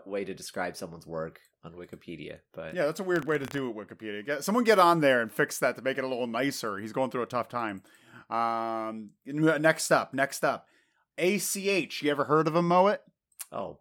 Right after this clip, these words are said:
Speaker 1: yeah. Big fan.
Speaker 2: A C H is officially retiring from wrestling again. Uh, he started in two thousand seven and he, uh, was with W W E. He left in twenty nineteen.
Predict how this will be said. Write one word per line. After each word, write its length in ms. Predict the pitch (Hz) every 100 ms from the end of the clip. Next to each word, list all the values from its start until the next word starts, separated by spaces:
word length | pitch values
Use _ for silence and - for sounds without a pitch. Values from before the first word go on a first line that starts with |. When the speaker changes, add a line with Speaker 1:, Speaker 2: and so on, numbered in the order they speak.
| _
Speaker 1:
yeah. 400 | 214 262 196 87 76 71 _ _
Big 180 | 117 -
fan. 260 | 78 65 - -
Speaker 2:
A 140 | 135
C 240 | 143 - 156
H 280 | 160 151
is 240 | - 143 127
officially 680 | 131 - 180 180 180 175 170
retiring 600 | 156 139 151 160 160 156
from 180 | 160 147
wrestling 580 | 151 - 160 151 147 135
again. 480 | 143 151 139 120 87 _ _ _ _ -
Uh, 440 | 120 127 127 120
he 100 | 123
started 400 | 127 - 156 151
in 80 | 147
two 160 | 147 151
thousand 300 | 151 143 139
seven 360 | 160 156 160
and 220 | 147 135
he, 320 | 120 131 135 131
uh, 160 | 127
was 160 | 123 131
with 100 | 131
W 220 | 143 135
W 160 | 151 160
E. 60 | 151
He 60 |
left 280 | 135 147 -
in 60 | 127
twenty 240 | - 143
nineteen. 640 | 139 139 127 147 143 139